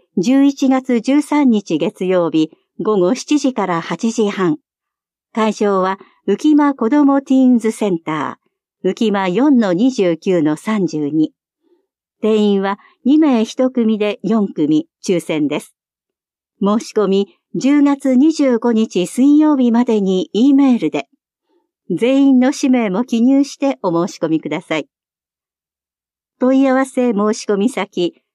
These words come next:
丸一から丸三、いずれも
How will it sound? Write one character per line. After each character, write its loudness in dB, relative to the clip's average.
丸 0
一 0
か -4
ら -4
丸 0
三、 -4
い -4
ず -2
れ -2
も -2